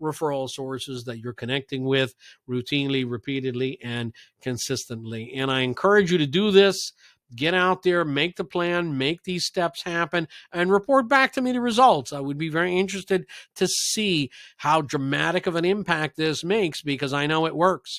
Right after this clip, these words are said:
and it is effective. And if you are persistent and truly determined and dedicated to make this happen every month, every quarter, repeatedly, you are going to see some tremendous, big,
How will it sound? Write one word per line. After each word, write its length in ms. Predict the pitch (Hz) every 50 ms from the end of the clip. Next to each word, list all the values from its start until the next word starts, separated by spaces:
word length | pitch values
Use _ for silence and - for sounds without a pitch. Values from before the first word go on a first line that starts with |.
| - -
and 140 | 127 127
it 120 | 131 131 127
is 140 | 135 127 120
effective. 560 | 143 139 - 165 165 170 - - 151 123 104 - - - - _ _ -
And 140 | 135 127
if 140 | 127 120 110
you 160 | 127 135 135
are 160 | 127 127 127 123
persistent 920 | - - 127 113 - - - - 185 180 - - - 220 220 220 190 _ _ - - _ _ _
and 220 | 127 127 127 120
truly 360 | - - - 156 156 160 160 160
determined 680 | 147 151 131 - - 175 165 170 170 175 185 185 165
and 160 | 143 127 123
dedicated 720 | 113 135 151 160 170 151 - - 175 170 170 175 170 160 147 - - - _ _
to 100 | - 127
make 260 | 120 131 143 151 147 -
this 200 | 160 139 - -
happen 520 | 151 156 156 165 170 - 208 196 196 202 - -
every 340 | 131 139 147 147 156 156
month, 400 | 151 147 151 156 165 185 196 180
every 300 | - 135 139 135 143 143
quarter, 580 | 135 - - 156 156 156 165 170 175 202 220 208 - - - - _
repeatedly, 880 | - 123 123 - - 147 156 165 170 180 185 175 180 196 226 247 226 196 _ _ _ _ _ _ _ _ -
you 260 | 131 120 127 131 131
are 160 | 127 131 127
going 300 | 117 131 135 135 139 127
to 160 | - - 127
see 280 | - - - 156 151 147
some 240 | 135 - - 120 117
tremendous, 680 | - - 127 120 127 139 147 156 156 165 160 147 - - - - - - _ _ 117 113
big, 400 | 110 139 143 147 147 147 143